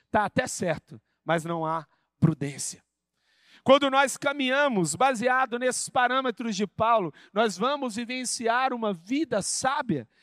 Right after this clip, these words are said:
uma vida na mentalidade do reino. Eu quero trazer essas expressões. A primeira é verdadeiro.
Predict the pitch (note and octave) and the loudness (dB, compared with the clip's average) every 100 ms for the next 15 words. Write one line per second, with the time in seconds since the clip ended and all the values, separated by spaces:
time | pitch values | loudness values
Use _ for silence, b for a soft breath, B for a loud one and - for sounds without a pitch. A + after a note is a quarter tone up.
0 | b G3+ B3+ A#3+ G3+ D4+ C#4 B3+ B3 A3+ | b -2 0 2 4 2 2 -2 -4 -4
1 | B3 A#3+ G#3 B3 G3 G3+ G3 G#3 G#3 D3 | -2 -2 0 -2 -2 -4 -2 -2 -4 -6
2 | b b - - C4+ B3+ B3 G#3 F3+ B3+ | b b -2 0 0 0 0 0 0 -2
3 | B3 A3+ F3+ A3 F#3+ G#3+ G3+ - F3 D3+ | 0 -6 -8 -10 -12 -8 -8 -4 -4 -4
4 | - - b b F#3+ - G#3+ A#3 C#4 G#3 | -8 -18 b b -8 -2 -2 2 2 0
5 | C#3 _ _ - G#3+ A#3+ A#3 A#3 F3 G#3+ | -4 _ _ -6 -2 0 0 -4 -2 -4
6 | C4 F#3+ A#2 | -4 -6 -8